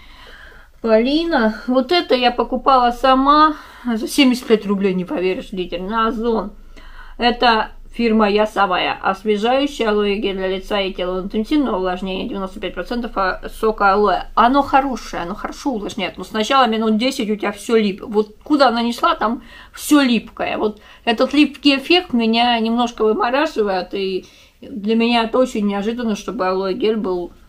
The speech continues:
липкого эффекта. Но тоже будет пользоваться в августе. Я сюда подолью водички, добавлю эфирного масла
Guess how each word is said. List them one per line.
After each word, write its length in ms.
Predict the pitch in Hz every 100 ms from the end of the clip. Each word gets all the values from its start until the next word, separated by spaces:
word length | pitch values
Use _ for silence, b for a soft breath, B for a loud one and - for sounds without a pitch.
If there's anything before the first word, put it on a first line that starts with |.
| _ _ -
липкого 560 | 233 262 - 226 226
эффекта. 560 | 226 - 196 - - - - - _ _ _ b b b b -
Но 160 | 226 254
тоже 280 | 277 254
будет 360 | 226 - 220 220
пользоваться 760 | 208 247 214 208 - - 226 - -
в 140 | 233
августе. 640 | 269 269 233 202 - 185 185 B B
Я 140 | 226 226
сюда 260 | 247 226
подолью 400 | 220 208 214 214
водички, 580 | 208 220 302 - 294 285 -
добавлю 480 | 214 214 214 202 190
эфирного 400 | 190 202 196 190
масла 460 | 233 277 277 285